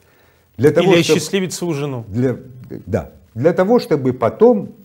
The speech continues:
Speaker 1: я мог, когда меня снимут, уберут, и я останусь без ничего, без возможностей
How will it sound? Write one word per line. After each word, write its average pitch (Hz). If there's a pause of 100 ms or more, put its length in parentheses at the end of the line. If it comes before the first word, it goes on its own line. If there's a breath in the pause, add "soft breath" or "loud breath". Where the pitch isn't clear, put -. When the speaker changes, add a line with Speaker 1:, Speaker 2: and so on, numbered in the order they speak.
(160)
Speaker 1:
я 120
мог, 135
когда 98
меня 85
снимут, 196
уберут, 196 (400 soft breath)
и 107
я 113
останусь 92
без 92 (520)
ничего, 151
без 98
возможностей 95